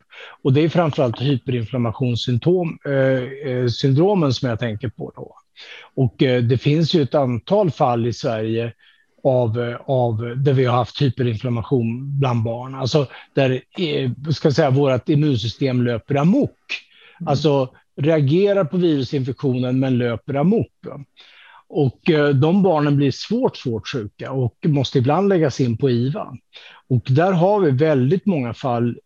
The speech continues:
Speaker 1: i Sverige jämfört med andra länder. Och det kan Anders bättre hur, hur siffrorna ser ut där. Men, men det där är inte ett helt ovanligt fenomen när det gäller luftvägsinfektioner, att det är på det här viset.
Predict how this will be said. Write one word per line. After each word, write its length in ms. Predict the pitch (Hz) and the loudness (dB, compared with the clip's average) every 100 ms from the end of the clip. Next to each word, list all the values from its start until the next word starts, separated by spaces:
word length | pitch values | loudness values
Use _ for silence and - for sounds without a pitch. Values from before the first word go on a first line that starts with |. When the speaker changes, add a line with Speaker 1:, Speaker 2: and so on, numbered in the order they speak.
| - | -2
Speaker 1:
i 120 | 135 | -2
Sverige 480 | - 131 123 117 117 | 0 0 0 2 2
jämfört 420 | 131 120 131 117 | 2 0 0 0
med 160 | 127 | 2
andra 220 | 120 117 113 | 2 0 0
länder. 340 | 113 113 117 | -2 -4 -2
Och 80 | 120 | 2
det 120 | 147 | 2
kan 220 | - 160 | 2 0
Anders 340 | 151 123 135 - | 0 -2 -4 -4
bättre 300 | 123 - 131 | -6 -2 0
hur, 420 | 127 117 117 143 | 2 0 -2 -4
hur 240 | 127 120 | 0 0
siffrorna 500 | 117 135 - 127 120 | -2 -2 -4 -6 -8
ser 280 | 110 131 113 | -6 -6 -6
ut 120 | 113 | -10
där. 220 | - 123 | -12 -12
Men, 260 | 139 151 156 - - - - - | -6 -2 -2 -4 -12 -16 -20 -8
men 360 | - 156 160 156 - | 0 2 2 -2 0
det 160 | 156 | 2
där 280 | 147 185 220 | 2 2 2
är 100 | 185 | 2
inte 280 | 165 151 147 | 2 0 -2
ett 200 | 120 - | -4 -4
helt 340 | 147 156 123 | 0 0 2
ovanligt 540 | 202 151 151 196 247 - | 2 4 2 2 0 -2
fenomen 500 | 208 185 135 123 123 | -4 -2 -2 -2 -2
när 100 | 123 | 0
det 80 | |
gäller 260 | 127 165 214 | 2 2 2
luftvägsinfektioner, 1080 | 196 147 - 123 107 120 117 - 113 113 117 | 2 0 -2 -6 -4 -6 -6 -6 -6 -6 -10
att 100 | 120 | -4
det 60 | 165 | -2
är 100 | 190 | 0
på 120 | 180 | 0
det 60 | |
här 140 | 123 98 | -2 -4
viset. 420 | 104 107 - 120 | -12 -18 -18 -20